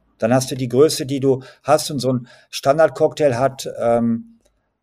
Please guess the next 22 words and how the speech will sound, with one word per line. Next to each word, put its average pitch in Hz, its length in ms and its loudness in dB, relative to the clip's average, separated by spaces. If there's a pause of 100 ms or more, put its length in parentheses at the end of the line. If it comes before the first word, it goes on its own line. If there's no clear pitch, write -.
(160)
so - 160 -10
zwischen 123 440 -6
zwanzig 131 640 -2
und 113 540 -6
fünfundzwanzig 123 1040 -4 (240)
C - 220 -6
L, 110 180 0
also 117 220 0
so 107 380 -2 (420)
ein 104 100 -10
Viertel 143 280 -4
Liter 131 300 0
und 110 100 -8
dann 120 180 2
hast 127 180 0
du 127 60 -6
die 113 100 -4
Zahl, 123 300 2
die 127 140 0
halt 120 180 2
da 113 60 4
rauskommt. 120 760 -2